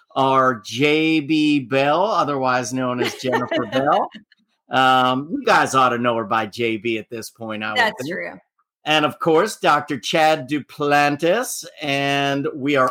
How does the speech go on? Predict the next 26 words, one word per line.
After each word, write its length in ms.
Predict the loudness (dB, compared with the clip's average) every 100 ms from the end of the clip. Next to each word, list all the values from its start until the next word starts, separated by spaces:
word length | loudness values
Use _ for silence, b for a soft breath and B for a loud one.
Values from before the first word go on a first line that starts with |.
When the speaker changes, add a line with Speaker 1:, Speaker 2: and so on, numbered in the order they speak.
| 2
Speaker 1:
all 240 | 2 2
Catapult 640 | -2 -2 0 -2 -2 -4 -2
educators. 720 | -4 -4 -6 -4 -4 -4 -10 b b b 0
We're 160 | 4 4
all 340 | 4 0 -4
business 500 | 0 0 0 -2 -2
owners, 460 | -2 -2 -2 -2 -2
and 100 | 0
our 160 | 0 0
job 420 | 0 2 2 0
is 120 | -6 -10
to 80 |
bring 280 | -4 -2 -2
all 180 | -2 -4
of 140 | -4
you 240 | -4 -4 -4
in 100 | -6
the 60 | -6
know. 300 | -6 -8 -12
So, 500 | -14 -6 -4 -2 -4 _ _ _ _ -2
guys, 400 | 2 2 2 0
with 200 | -2 0
that, 360 | 0 2 2 0 -2
I'm 200 | -2 0
gonna 220 | -2 -4
say 680 | -4 -2 2 2 2 -2 -8